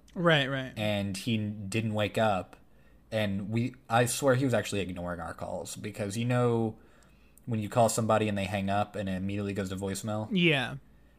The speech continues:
Speaker 2: That's what it was doing.
Speaker 1: So
Speaker 2: And then
Speaker 1: his
Speaker 2: w-,
Speaker 1: phone
Speaker 2: then we
Speaker 1: either
Speaker 2: get in the
Speaker 1: died or he was
Speaker 2: car.
Speaker 1: ignoring you.
Speaker 2: I, yeah, and then we call, oh, and we go and, and get in the car, and then he called back, and he was like, "Oh, sorry,"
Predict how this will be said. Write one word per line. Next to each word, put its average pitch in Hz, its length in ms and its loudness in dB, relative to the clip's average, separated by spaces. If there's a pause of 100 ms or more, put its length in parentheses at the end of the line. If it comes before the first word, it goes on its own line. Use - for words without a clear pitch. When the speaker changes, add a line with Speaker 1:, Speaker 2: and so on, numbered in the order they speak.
Speaker 2:
That's 123 200 4
what 113 100 4
it 104 60 2
was 95 120 -4
doing. 98 480 -2 (160)
Speaker 1:
So - 200 0
Speaker 2:
And 165 100 6
then 156 80 6
Speaker 1:
his 113 140 2
Speaker 2:
w-, 117 80 0
Speaker 1:
phone 170 180 4
Speaker 2:
then - 120 6
we - 80 6
Speaker 1:
either 131 40 4
Speaker 2:
get 147 120 6
in - 40 6 (140)
the 233 80 4
Speaker 1:
died - 20 6
or 190 120 10
he 180 60 10
was 131 100 10
Speaker 2:
car. 113 200 6
Speaker 1:
ignoring 123 300 -4
you. 127 200 -14 (760)
Speaker 2:
I, 113 300 0
yeah, 95 440 -4
and 117 140 -2
then 127 120 2
we 127 240 0 (420)
call, 117 880 4
oh, 135 160 4
and 135 120 2
we 131 120 4
go 139 240 4
and, 127 240 -2
and 120 140 -4
get 127 80 -2
in 101 80 -8
the 104 60 -8
car, 123 400 0 (460)
and 120 140 -2
then 120 80 0
he 123 120 -6
called 156 320 2
back, 117 440 0 (380)
and 110 80 -4
he 123 80 2
was 127 160 2
like, 117 260 4
"Oh, 131 200 6
sorry," 120 840 2